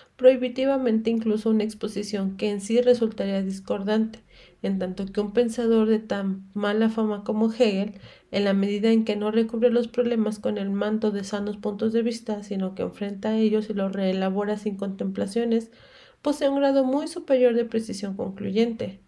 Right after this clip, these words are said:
El intelectual o el hombre de espíritu debería entregarse sin miedo a semejantes reflexiones. Querer pasar el examen de acuerdo con el lema "Safety first", la seguridad es lo primero, s-,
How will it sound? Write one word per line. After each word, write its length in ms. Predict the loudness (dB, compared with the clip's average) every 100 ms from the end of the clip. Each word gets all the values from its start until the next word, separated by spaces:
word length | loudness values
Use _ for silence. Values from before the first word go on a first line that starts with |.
| _ _ _ _ _
El 140 | -2 -2
intelectual 880 | 0 0 2 0 -2 0 2 0 2
o 120 | 2
el 120 | 2
hombre 240 | 0 0
de 80 | 0
espíritu 640 | -2 -4 -2 0 -2 -4 -4
debería 380 | -4 -4 -4
entregarse 580 | -4 -2 -2 -2 -4 -6
sin 260 | -6 -6 -4
miedo 220 | -4 -4
a 60 | -6
semejantes 720 | -4 -4 -4 -4 -6 -6 -8
reflexiones. 920 | -10 -8 -10 -8 -2 -2 -2 -6 -14 _ _ _ _ _ _ _
Querer 360 | 0 4 4 4
pasar 280 | 2 2 0
el 140 | 0
examen 500 | 0 0 0 2 2
de 60 | 0
acuerdo 460 | -2 -2 0 -2
con 160 | -2 0
el 180 | 0 0
lema 460 | -2 -2 -2 -6
"Safety 560 | -8 -2 0 0 -4 -8
first", 720 | -8 -6 -2 -2 -2 -6 -4
la 100 | -4
seguridad 640 | -2 -4 -4 -2 -2 -4
es 100 | -2
lo 120 | -4 -2
primero, 560 | 0 0 0 -4 -6 _ _ -20 -20 _
s-, 280 | -20 -20 -20